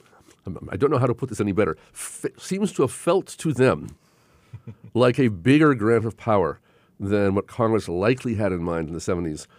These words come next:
uh, when the Clean Air Act was first enacted. And I have to say, it's not an implausible position.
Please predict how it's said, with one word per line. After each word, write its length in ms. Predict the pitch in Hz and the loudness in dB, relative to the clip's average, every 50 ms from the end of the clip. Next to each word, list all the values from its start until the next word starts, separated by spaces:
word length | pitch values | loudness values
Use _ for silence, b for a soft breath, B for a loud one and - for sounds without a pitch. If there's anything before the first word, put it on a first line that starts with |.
| b b b b | b b b b
uh, 260 | - 87 80 78 80 80 | -10 -8 -6 -6 -6 -4
when 140 | 82 90 | -4 -4
the 60 | 87 85 | -6 -6
Clean 160 | - 104 85 | -8 -8 -6
Air 120 | 82 80 78 | -6 -8 -10
Act 100 | 80 - | -12 -14
was 100 | - - | -18 -14
first 220 | - 78 - - | -14 -14 -14 -12
enacted. 360 | 69 65 65 - - - - _ b b b b b b b - | -14 -14 -14 -16 -18 -20 -20 _ b b b b b b b 4
And 100 | 226 240 | 6 8
I 60 | 247 | 8
have 100 | 247 240 | 8 6
to 80 | - 240 | 4 0
say, 140 | - 254 240 | 6 6 6
it's 240 | 196 160 156 - 156 | 6 6 2 0 0
not 180 | 165 160 170 | 2 2 4
an 60 | 175 165 160 | 4 2 2
implausible 760 | 143 - - - 147 151 151 131 135 131 131 127 131 127 120 - _ _ _ _ - | 0 -2 -2 -2 0 0 0 -2 -2 -2 0 0 0 -2 -4 -10 _ _ _ _ -4
position. 540 | - 143 127 170 208 - - - 67 - | -4 -2 0 0 -2 -2 -4 -8 -8 -10